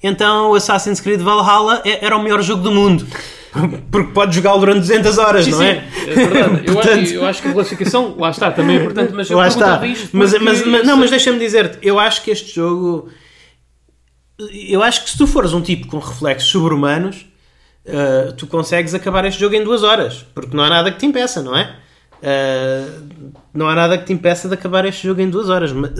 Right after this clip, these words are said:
Speaker 1: mas eu, até conseguir ver os créditos pela primeira vez, precisei de vinte horas e dezoito mortes.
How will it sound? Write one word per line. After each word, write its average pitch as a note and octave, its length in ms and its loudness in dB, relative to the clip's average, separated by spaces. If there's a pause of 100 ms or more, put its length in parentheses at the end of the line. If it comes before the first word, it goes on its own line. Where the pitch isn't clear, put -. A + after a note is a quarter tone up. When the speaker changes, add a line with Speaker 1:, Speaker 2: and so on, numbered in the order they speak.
(120)
Speaker 1:
mas C3+ 260 -2
eu, G#3+ 400 -2 (560)
até F3 280 2
conseguir G#3 420 -2
ver F3+ 140 0
os E3+ 100 -6
créditos E3 420 -4
pela F#3+ 260 -2
primeira E3 380 0
vez, F3 540 -6 (280)
precisei E3+ 380 -4
de C#3 100 -8
vinte F3+ 300 -6
horas G3 240 -2
e F#3 60 -4
dezoito F3 320 -4
mortes. - 380 -8